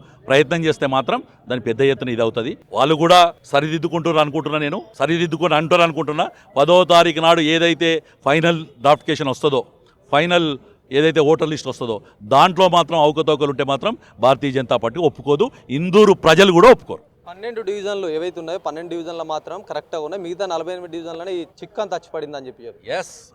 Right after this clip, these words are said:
Speaker 1: అదే చెప్తున్నాను నేను. ఇది ఎవరి కోసం అంటున్నా? వాళ్ళు మాట్లాడుతూ, కొంతమంది మాట్లాడుతూ చెప్తారు, "పాంచ్ సాల్ కే నీచే అఠరా జీతే, అబ్ అట్టాయిస్ జీతేంగే" అంటున్నారు.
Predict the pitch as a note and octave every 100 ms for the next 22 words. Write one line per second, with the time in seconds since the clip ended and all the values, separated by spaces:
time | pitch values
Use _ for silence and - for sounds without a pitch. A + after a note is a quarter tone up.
0 | - A#2 F#3+ F3 - A#2+ G#2 F2+ D#2+ _
1 | A2 C3 C#3+ F#3 E3 C3+ B2 D3 F2+ -
2 | _ - C3 D3 C#3 E3+ G3+ G3+ F#3 E3+
3 | D3+ D#3+ F3 E3 D#3+ D#3 C#3+ C3+ B2 C3
4 | G#2 - D3 F3+ F3+ G3 F#3 F3 F#3 F3+
5 | F3 F#3 F3 C3+ D3 F3+ F#3 D3 E3 G#3
6 | A3 - E3+ D#3 _ - C3+ - F3+ D3+
7 | D#3+ D3 C#3 C#3 B2 G2+ F#2